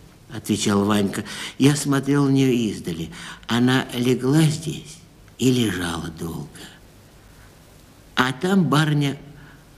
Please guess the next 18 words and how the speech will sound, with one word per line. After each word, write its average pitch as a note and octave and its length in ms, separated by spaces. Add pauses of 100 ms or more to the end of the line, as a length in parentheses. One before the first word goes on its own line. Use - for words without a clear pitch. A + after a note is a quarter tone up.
(240)
пошла C3+ 380
в C3+ 80
село F#3 540 (240)
и A2+ 100
призвала B2+ 520
попа, G#2 680 (180)
дала C3 280
ему C#3 240
денег D3+ 460
и D#3 100
поехала. F#2 760 (680)
А C#3+ 160
мне G3 180
дала E3 280
пятак F2 500
серебром. E2+ 580 (320)
Славная A2 580
барыня». D2+ 600